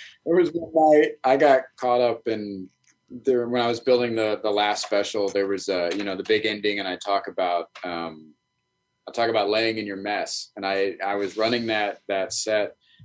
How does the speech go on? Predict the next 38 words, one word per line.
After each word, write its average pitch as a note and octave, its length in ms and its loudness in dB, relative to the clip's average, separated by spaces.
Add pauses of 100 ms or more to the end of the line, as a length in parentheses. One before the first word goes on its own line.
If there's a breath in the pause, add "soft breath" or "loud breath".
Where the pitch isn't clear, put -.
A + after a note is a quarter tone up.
(200)
Uh, F2+ 360 0
I G2 100 -4
had A2+ 120 0
to G#2+ 80 2
run A2 160 0
it G2 100 -2
every A#2 220 2
night G#2+ 320 0
before, F2+ 520 -4
before F#2 240 -6
we F#2 100 -4
recorded. G#2+ 460 2
And F2 100 -6
I, F#2 80 -4
so G#2 160 -6
I G2 60 0
ran G2 200 -2
it F2 100 -8
five A2 320 2
nights G#2 300 -4
in F#2+ 60 -14
a F2+ 40 -8
row. F2 200 -2
I'd E2+ 180 -4
never, F#2 400 -4 (400)
I've F#2+ 160 -2
never G#2+ 400 0
done F#2+ 260 -4
that, E2 300 -6 (260)
that F#2+ 300 -2
closer F2+ 680 -4
that F2 220 -4
many F2 180 -8
times. D#2+ 680 -12 (120)
Uh, - 240 -12
you E2 120 -8
know, C2+ 80 -8
I, D#2+ 160 -4